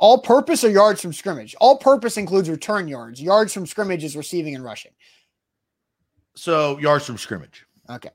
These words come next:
Speaker 1: So
Speaker 2: I don't
Speaker 1: a thousand
Speaker 2: know. I,
Speaker 1: yards
Speaker 2: I don't
Speaker 1: from
Speaker 2: think, I don't think he, uh,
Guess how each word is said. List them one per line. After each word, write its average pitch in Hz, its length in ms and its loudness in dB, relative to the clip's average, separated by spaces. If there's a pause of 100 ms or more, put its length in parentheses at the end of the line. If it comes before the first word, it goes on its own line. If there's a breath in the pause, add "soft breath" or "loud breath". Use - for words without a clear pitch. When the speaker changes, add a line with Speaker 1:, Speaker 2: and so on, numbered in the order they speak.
Speaker 1:
So 165 360 0
Speaker 2:
I 180 80 0
don't 156 40 -10
Speaker 1:
a - 40 4
thousand 262 300 4
Speaker 2:
know. - 40 2
I, 226 40 2
Speaker 1:
yards 220 180 4
Speaker 2:
I - 40 -2
don't 180 100 -2
Speaker 1:
from 190 100 -6
Speaker 2:
think, 185 200 -4
I 190 100 2
don't 185 160 0
think 156 160 -6
he, 127 420 -6
uh, 98 360 -8